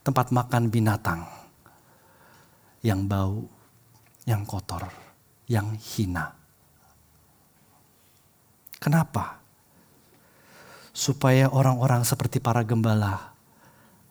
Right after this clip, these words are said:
dapat datang mendapatkan Yesus. Saya bayangkan kalau misalnya lahirnya di istana, gembala-gembala ini dikasih tahu,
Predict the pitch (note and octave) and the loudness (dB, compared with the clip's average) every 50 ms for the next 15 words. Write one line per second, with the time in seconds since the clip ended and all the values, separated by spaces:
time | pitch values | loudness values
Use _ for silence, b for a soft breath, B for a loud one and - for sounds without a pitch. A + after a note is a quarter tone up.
0 | - - G#2+ A2 - A#2 G#2 - - - G#2+ A2 A2+ - - C3 A#2+ A#2 A2+ A2 | -6 -2 -2 0 2 2 0 0 -2 0 0 0 0 0 0 0 0 0 0 -2
1 | A2+ A2+ A2+ A2+ A2+ G#2 G2+ G2 F#2+ - - G2 - - - F#2 F2+ E2+ E2 E2 | -2 -2 0 0 0 0 0 -2 -2 -2 -4 -6 -4 -6 -8 -8 -6 -8 -8 -10
2 | - - - G2+ F#2+ - - - - - - - _ b b b b b b b | -10 -10 -12 -14 -14 -12 -12 -10 -10 -12 -14 -16 _ b b b b b b b
3 | b b b b - - _ _ _ _ _ _ - - E3 D#3 D3+ D3 D3+ D#3 | b b b b -20 -20 _ _ _ _ _ _ -8 -2 0 2 4 4 4 4
4 | D#3+ F3+ F3 E3+ D#3+ D3 C#3+ C#3 - D3 C3+ C3 B2+ B2+ C3 C3 C#3 C3+ C3 C3+ | 4 2 4 6 6 6 6 6 4 4 4 4 4 4 4 4 4 4 4 4
5 | B2+ B2+ C3+ - - C3 C3 C#3 E3 F3+ F#3 E3+ B B B B B B - D3 | 4 4 4 2 2 2 2 2 2 0 -2 -4 B B B B B B 2 4
6 | C#3+ C#3+ C#3+ D3 D3+ C#3+ D3 D3 D3 D3 D3 D3 D#3 F#3+ G#3+ F#3 F3+ D#3 C3+ - | 6 6 6 6 6 6 6 6 8 8 8 6 6 4 2 2 2 2 2 2
7 | D3+ C#3+ C#3+ D#3 G3 A3+ A#3+ | 4 4 6 6 6 4 2